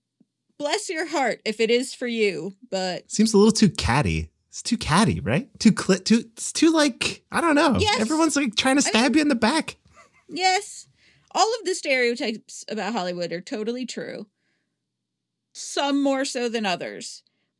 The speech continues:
Speaker 1: But it's like, I'm not an A-type personality. I'm not a go-getter. The reason that I got into production design was because I wanted the stuff where it was like,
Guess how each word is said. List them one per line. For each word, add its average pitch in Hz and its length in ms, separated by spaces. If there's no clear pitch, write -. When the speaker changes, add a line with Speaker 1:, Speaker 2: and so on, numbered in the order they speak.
Speaker 1:
But 349 140
it's 349 200
like, 339 380
I'm 381 340
not 302 300
an 220 240
A-type 226 840
personality. 185 1040
I'm 233 160
not 247 200
a 247 40
go-getter. 175 640
The 240 140
reason 330 380
that 277 140
I 247 80
got 233 300
into 226 260
production 339 440
design 214 420
was 233 120
because 254 320
I 262 140
wanted 226 540
the 226 140
stuff 226 400
where 202 140
it 185 80
was 202 200
like, 190 420